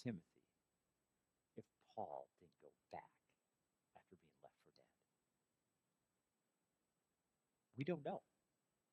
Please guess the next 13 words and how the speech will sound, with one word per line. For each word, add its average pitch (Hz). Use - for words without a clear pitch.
We 80
don't -
know. -
But 90
I'm 123
guessing 101
that -
there 113
are 82
people 107
in 95
your 92
life -